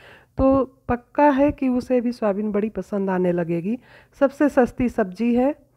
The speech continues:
सोयाबीन बड़ी। आप दस रुपये का एक पैकेट लीजिए और आराम से आपका एक टाइम का सब्ज़ी हो जाएगा।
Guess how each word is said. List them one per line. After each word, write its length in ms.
सोयाबीन 340
बड़ी। 300
आप 200
दस 220
रुपये 260
का 120
एक 160
पैकेट 400
लीजिए 340
और 100
आराम 320
से 220
आपका 400
एक 240
टाइम 180
का 140
सब्ज़ी 400
हो 140
जाएगा। 420